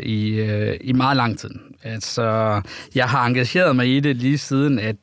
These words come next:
øh, vi fik en nationalret. Øh, da jeg startede, øh, med at høre, at vi skulle have en nationalret, så synes jeg, det var tosset. Så har jeg egentlig, øh, kommet frem til, at det faktisk er en rigtig god idé. Og jeg må faktisk sige, at, øh, navnlig de seneste par år, og navnlig, øh, her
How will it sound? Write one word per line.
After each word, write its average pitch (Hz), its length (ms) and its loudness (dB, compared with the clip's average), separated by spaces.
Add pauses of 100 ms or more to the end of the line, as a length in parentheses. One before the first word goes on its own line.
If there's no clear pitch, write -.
øh, 107 160 -2
vi 107 80 -2
fik 139 240 -2
en 135 60 2
nationalret. 107 680 0 (500)
Øh, 98 260 0
da 113 80 2
jeg 113 120 2
startede, 139 680 0
øh, 110 200 0
med 110 100 2
at 104 60 0
høre, 127 140 2
at 127 80 0
vi 117 40 0
skulle 113 180 -2
have 113 60 2
en - 20 2
nationalret, 104 560 0
så 110 120 -6
synes 117 200 -2
jeg, 117 80 -2
det 92 80 -10
var - 60 -14
tosset. - 400 -2 (840)
Så - 320 2
har 135 240 2
jeg 117 200 0
egentlig, 110 640 2
øh, 104 280 0
kommet 104 320 0
frem 117 220 0
til, 113 140 -2
at 104 80 0
det 110 80 -2
faktisk 123 200 -2
er 107 40 0
en 107 60 0
rigtig 113 220 -2
god 110 220 -2
idé. - 180 -8 (200)
Og - 140 -2
jeg 107 100 2
må 110 80 2
faktisk 120 440 0
sige, 120 480 0
at, 107 140 0 (200)
øh, 98 260 -2
navnlig 117 480 0
de 104 260 -4
seneste 135 360 -2
par 101 120 -4
år, 113 320 2
og 98 300 -2
navnlig, - 480 -2
øh, - 220 -4
her 107 180 0